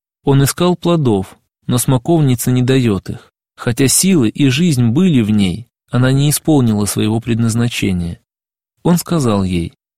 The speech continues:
"Уже не будет впредь от тебя плода вовек". И смоковница засохла. Кто-то может сказать, что это было жестоко.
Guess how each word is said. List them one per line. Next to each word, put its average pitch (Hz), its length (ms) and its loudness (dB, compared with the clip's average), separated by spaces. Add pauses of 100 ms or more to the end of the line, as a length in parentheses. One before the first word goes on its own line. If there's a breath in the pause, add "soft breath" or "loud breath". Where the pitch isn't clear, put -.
"Уже 135 260 2
не 156 140 2
будет 160 340 0
впредь - 460 -2 (120)
от 113 200 -6
тебя 117 280 0
плода 117 540 -2 (160)
вовек". 101 640 -2 (320)
И - 80 -12
смоковница 120 680 -2
засохла. 101 680 -4 (460)
Кто-то 190 320 0
может 143 280 2
сказать, 160 380 0
что - 180 -2
это 143 160 0
было 147 280 2
жестоко. - 720 -4